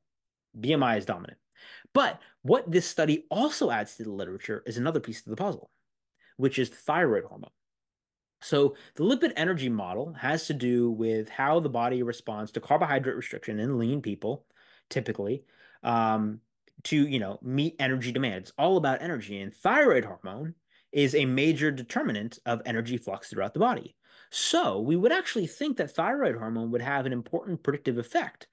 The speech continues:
on L D L in addition to B M I, that they might be independent and interacting predictors, which we had sufficient data to test in this study.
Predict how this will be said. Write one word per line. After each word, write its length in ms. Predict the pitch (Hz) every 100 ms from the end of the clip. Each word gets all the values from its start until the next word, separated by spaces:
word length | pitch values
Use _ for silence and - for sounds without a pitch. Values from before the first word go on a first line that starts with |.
| - - - _
on 260 | 170 240 262
L 240 | 107 98
D 160 | 101 104
L 140 | 101
in 120 | 160
addition 280 | 190 247 262
to 60 | 131
B 140 | 107
M 120 | 87 87
I, 80 | 110
that 120 | 120
they 100 | 135
might 240 | 156 180
be 160 | 160 147
independent 640 | 151 170 170 - 165 123
and 140 | 120 117
interacting 600 | 143 - 127 151 - 117
predictors, 680 | 120 120 - - - - - _ - -
which 340 | - 170 - - _ _
we 100 | 143
had 400 | - 190 208 170
sufficient 380 | 156 143 139 131
data 320 | 220 165 107
to 200 | - 131
test 540 | - 226 135 - - _ _ _ -
in 360 | 151 156 151
this 220 | 135 131
study. 540 | - - 170 151 -